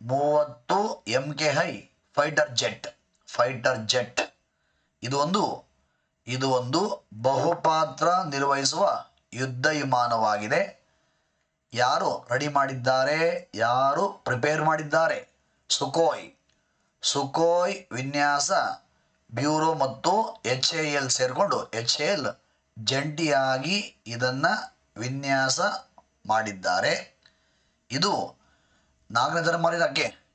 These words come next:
ಇದು ಈ ಒಂದು ಫೈಟರ್ ಜೆಟ್ ನಾಲ್ಕನೇ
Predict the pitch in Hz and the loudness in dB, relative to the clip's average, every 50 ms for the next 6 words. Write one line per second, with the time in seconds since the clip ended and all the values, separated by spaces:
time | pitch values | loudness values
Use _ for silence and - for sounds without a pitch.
0 | _ _ - 120 123 160 175 160 110 - - _ _ _ - 120 131 135 139 139 | _ _ -10 -4 -2 0 0 0 -2 -4 -10 _ _ _ -8 -4 -2 0 0 -2
1 | 143 151 170 180 147 120 - - - - - 123 127 135 131 131 165 165 - - | -2 0 0 0 0 0 -2 -6 -8 -4 -2 0 0 0 0 0 -2 -2 0 -2
2 | - - - _ _ _ _ _ _ _ _ _ _ _ _ _ _ _ _ _ | -2 -4 -4 _ _ _ _ _ _ _ _ _ _ _ _ _ _ _ _ _
3 | 98 113 117 123 135 147 151 135 - 165 165 165 170 180 180 196 196 196 - _ | -4 0 2 2 2 2 0 0 0 0 0 0 0 0 0 0 0 -2 -4 _